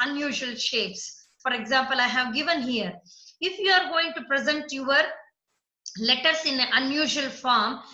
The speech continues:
it is very difficult to understand, and it will take a long period to understand what is A, what is B, what is C, and all those things.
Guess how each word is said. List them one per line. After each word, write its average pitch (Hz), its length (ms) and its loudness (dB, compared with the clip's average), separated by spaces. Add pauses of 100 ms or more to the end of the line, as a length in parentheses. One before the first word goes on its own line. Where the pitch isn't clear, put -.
(120)
it 220 60 -4
is 202 160 -4
very 254 380 2
difficult 269 520 -2
to 277 100 0 (120)
understand, 240 680 0 (260)
and 247 100 -2
it 240 140 -4
will 254 200 -4
take 311 220 4
a 247 180 0
long 277 460 2
period 254 380 -2
to 269 60 0
understand 226 720 -4
what 220 200 -4
is 214 240 -8
A, 262 160 0 (240)
what 233 180 -6
is 214 160 -8
B, 269 240 -2
what 226 240 -4
is 226 140 -10
C, 240 180 -4
and 220 100 -4
all 208 180 0
those 202 260 -6
things. - 280 -18